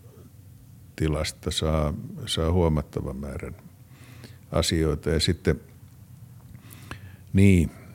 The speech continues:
ne ihmiset, jotka virtuaalitodellisuudessa liikkuu,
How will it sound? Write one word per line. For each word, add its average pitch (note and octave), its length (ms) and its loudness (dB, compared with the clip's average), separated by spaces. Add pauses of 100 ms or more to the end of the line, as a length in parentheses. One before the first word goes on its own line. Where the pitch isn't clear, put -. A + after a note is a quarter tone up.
(1000)
ne E2+ 280 2 (300)
ihmiset, E2 580 2
jotka D#2 480 0 (680)
virtuaalitodellisuudessa D#2 1400 0
liikkuu, - 480 -2